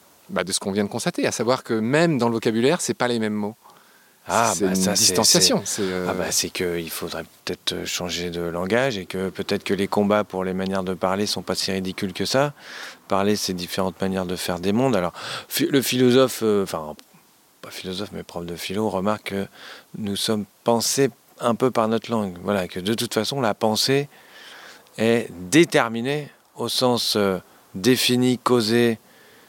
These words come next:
Speaker 2: à son corps défendant par, euh, la langue qu'on utilise, quoi.
Speaker 1: Oui, je sais plus quel écrivain ou philosophe disait que nommer les choses,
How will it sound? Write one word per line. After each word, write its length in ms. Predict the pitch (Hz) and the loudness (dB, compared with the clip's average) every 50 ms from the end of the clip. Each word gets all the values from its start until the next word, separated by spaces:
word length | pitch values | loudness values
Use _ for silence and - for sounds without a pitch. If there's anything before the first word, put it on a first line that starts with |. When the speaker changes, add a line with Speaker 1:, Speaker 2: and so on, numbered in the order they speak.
| - _ _ _ _ _ - | -20 _ _ _ _ _ -2
Speaker 2:
à 100 | - 113 | -2 0
son 160 | - - 107 | 0 0 0
corps 200 | 95 - 104 101 | 0 0 0 0
défendant 580 | 98 98 - - - 101 107 127 135 143 147 131 | 0 -2 -4 -2 -2 0 2 2 2 2 0 -4
par, 480 | - - 104 107 113 123 127 117 101 | -2 0 0 2 2 2 2 0 -2
euh, 220 | 92 92 87 85 85 - - - - | -2 -2 -4 -4 -6 -6 -8 -10 -6
la 160 | - 95 95 101 | -2 0 2 2
langue 340 | 117 131 143 135 110 90 - - - - | 2 2 2 0 -2 -4 -6 -10 -14 -8
qu'on 160 | - 104 101 | -6 -2 -2
utilise, 460 | 101 98 - 131 139 147 123 - - | -2 -2 -2 -2 0 0 0 0 -2
quoi. 220 | - - 90 82 92 95 123 - - - - - | -4 -6 -8 -10 -12 -14 -16 -20 -20 -20 -14 -4
Speaker 1:
Oui, 300 | 98 113 131 135 131 117 | -2 0 0 2 2 2
je 120 | 113 - 107 | 0 2 2
sais 120 | - - 139 | 0 0 0
plus 160 | - - 165 | -2 -6 -6
quel 440 | - - 117 110 107 101 101 101 107 | 0 0 0 2 2 0 -2 -2 -2
écrivain 420 | 117 - - - 120 113 123 131 | -2 -2 -4 -4 -2 0 0 0
ou 80 | 131 113 | 0 -2
philosophe 480 | - - 113 107 107 101 123 127 113 - | -2 -2 -2 -2 0 0 -2 -4 -4 -4
disait 300 | 104 101 98 113 120 120 | -6 -4 -2 -2 -2 -2
que 640 | - - 110 101 95 98 95 92 90 87 85 85 - - - - - | -4 -4 -2 -2 0 0 0 -2 -2 -4 -4 -6 -8 -14 -16 -4 0
nommer 400 | 113 117 123 139 151 156 156 151 | 2 4 4 6 4 4 4 4
les 100 | 127 120 | 4 4
choses, 560 | - - - 120 117 127 147 151 113 98 92 | 2 2 2 2 2 2 2 2 0 -4 -4